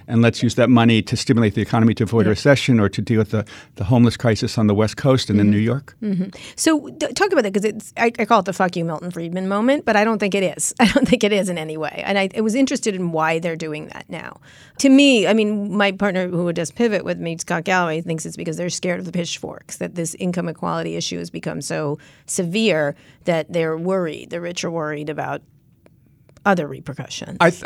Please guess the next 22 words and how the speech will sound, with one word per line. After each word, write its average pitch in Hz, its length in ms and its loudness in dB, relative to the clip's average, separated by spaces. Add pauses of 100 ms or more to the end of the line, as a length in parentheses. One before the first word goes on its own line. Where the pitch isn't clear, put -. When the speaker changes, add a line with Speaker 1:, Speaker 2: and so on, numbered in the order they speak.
Speaker 1:
I 160 100 4
think 202 220 2
it's 156 120 -2 (140)
part 156 340 2
of 120 100 4
the - 60 -6
pitchforks. - 640 -6 (100)
Speaker 2:
Mm-hmm. 190 160 -8 (300)
Speaker 1:
You 143 60 2
know, 123 80 -2
I 127 40 -2
think 196 220 -4
a 147 60 2
lot 135 240 6
of 110 160 0
businessmen, 123 580 4
maybe 120 260 4
while 110 300 2
they'll 101 260 0
support - 720 0 (560)
Donald 113 360 0
Trump, 107 500 -2